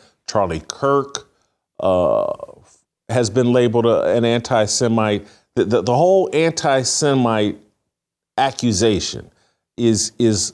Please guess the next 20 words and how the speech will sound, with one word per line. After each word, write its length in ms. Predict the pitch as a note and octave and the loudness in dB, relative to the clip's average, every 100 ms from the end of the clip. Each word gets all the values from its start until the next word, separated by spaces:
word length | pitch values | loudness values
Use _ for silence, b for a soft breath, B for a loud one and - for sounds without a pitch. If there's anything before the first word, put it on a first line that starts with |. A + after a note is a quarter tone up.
| - | -6
similar 540 | - - G#3+ E3 A#2+ | -2 0 0 0 0
to 180 | A2+ B2 | 0 0
the 160 | A2 G#2+ | 0 0
whole 500 | A#2 B2 A2+ A2 - | 2 2 4 2 0
anti-black 800 | C3 B2+ C3+ A#2+ G2+ B2+ C#3+ B2+ | -2 -2 0 0 2 2 2 0
racism 600 | A2 D3+ - G#2 F2 F2 | 0 2 2 -2 -2 -2
accusation. 520 | E2+ D#2+ D#2 D#2 D2+ E2 | -4 -4 -4 -4 -4 0
Everything's 380 | C3 C#3 B2+ A#2 | 0 0 0 2
racist, 440 | C3 B2+ B2 G#2+ b b b | 2 2 -2 -4 b b b
e-, 60 | |
everything's 560 | A#2 - B2 C3 A#2+ A2 | 0 2 2 2 0 0
anti-Semitic. 880 | A2+ A2+ A#2 G2+ F#2+ F2+ F#2 C#2 G1+ _ _ _ _ _ _ _ _ _ _ _ - | 0 -2 0 0 0 -2 -2 -4 -8 _ _ _ _ _ _ _ _ _ _ _ -16
That's 420 | E2 C3+ C#3 - | -2 0 0 0
not 560 | C3 A#2+ - - - - _ _ _ _ _ _ _ _ _ _ _ - | 0 0 -2 -8 -14 -14 _ _ _ _ _ _ _ _ _ _ _ -10
I, 120 | - | -6
I, 280 | - - A#2 | -6 -2 -2
I, 100 | - C3+ | 0 0
I 60 | B2 | 0
wanna 260 | C3 D#3 D3+ | 2 0 2
be 480 | C#3 C3 A#2+ G#2 | 2 4 4 0